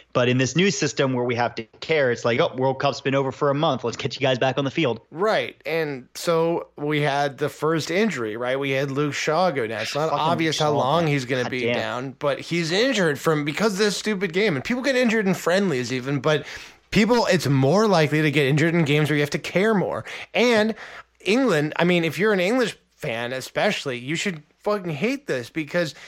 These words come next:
Speaker 2: England already has the, you know, the most competitive matches out of any of the major leagues because they've added two additional <laughs> cups.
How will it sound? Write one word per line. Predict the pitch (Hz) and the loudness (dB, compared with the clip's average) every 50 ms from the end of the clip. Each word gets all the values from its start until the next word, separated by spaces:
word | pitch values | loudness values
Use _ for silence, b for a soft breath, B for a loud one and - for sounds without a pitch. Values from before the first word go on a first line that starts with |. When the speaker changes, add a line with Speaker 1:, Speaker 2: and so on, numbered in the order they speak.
| B B | B B
Speaker 2:
England | B 185 226 247 247 214 | B -2 0 0 0 0
already | 175 - 170 175 170 151 175 170 208 208 214 185 | 0 0 0 0 0 0 2 2 2 2 0 0
has | 151 147 156 147 147 143 143 139 123 - 131 | -2 -2 -2 -2 -2 -2 -4 -4 -8 -12 -16
the, | 127 113 107 165 180 190 190 185 160 123 131 135 _ _ - - - | -14 -10 -8 -6 -4 -2 -2 -2 -4 -8 -14 -20 _ _ -20 -18 -14
you | 139 139 156 147 | -8 -4 -2 -2
know, | 139 | -2
the | 123 110 139 160 175 | -4 -4 -4 -4 -2
most | 170 165 160 156 147 151 - _ _ _ _ _ | 0 0 2 2 0 -2 -4 _ _ _ _ _
competitive | - - 156 139 - - 170 165 156 151 151 139 127 135 | -8 -8 -6 -6 -4 -2 -2 -2 0 -2 -2 -4 -4 -6
matches | 139 139 147 151 147 - 147 135 123 - | -6 -4 -4 -4 -6 -6 -6 -6 -6 -6
out | 135 135 131 | -6 -6 -6
of | 127 117 | -6 -6
any | 127 139 143 143 139 | -6 -6 -4 -4 -4
of | 120 117 | -4 -4
the | 131 | -6
major | 123 123 127 135 127 123 127 123 | -6 -4 -6 -4 -4 -4 -6 -6
leagues | 117 139 170 160 127 110 - - | -4 -4 -6 -6 -6 -8 -12 -12
because | 143 127 - 160 160 156 135 - B B B B B | -12 -6 -2 0 0 0 -2 -4 B B B B B
they've | 151 160 143 135 | -6 -4 -4 -2
added | 135 147 165 160 156 143 127 | -2 -2 -2 -2 -4 -6 -8
two | - - - - 196 202 196 185 | -8 -10 -6 -6 -4 -2 -2 -2
additional | 165 139 156 165 156 - - 139 - - 202 147 | -2 -2 -2 -4 -4 -4 -8 -10 -8 -8 -8 -6
<laughs> | - | -8
cups. | - - - 269 - - - - - - | -8 -4 -4 -2 -4 -4 -8 -12 -16 -18